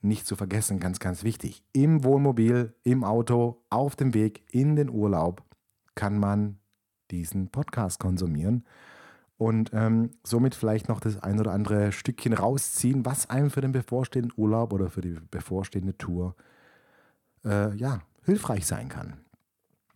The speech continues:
Ähm, und das ist natürlich ganz, ganz klar der Vorteil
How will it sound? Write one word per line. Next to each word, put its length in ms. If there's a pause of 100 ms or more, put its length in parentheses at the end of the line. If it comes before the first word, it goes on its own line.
(380)
Ähm, 480 (720)
und 180
das 160
ist 80
natürlich 300
ganz, 220
ganz 180
klar 140
der 160
Vorteil 680